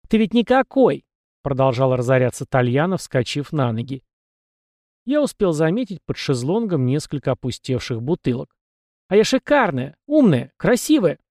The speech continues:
«Это факт», — я кивнул. «Что?» — оторопела девушка.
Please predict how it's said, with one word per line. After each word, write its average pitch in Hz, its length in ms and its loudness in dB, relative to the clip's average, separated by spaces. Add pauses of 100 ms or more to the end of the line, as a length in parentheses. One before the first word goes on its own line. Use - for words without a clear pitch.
(600)
«Это 214 180 -2
факт», — 247 420 -4 (280)
я 135 160 0
кивнул. 131 440 -4 (480)
«Что?» — - 340 -4 (340)
оторопела 127 540 -2
девушка. 123 480 -14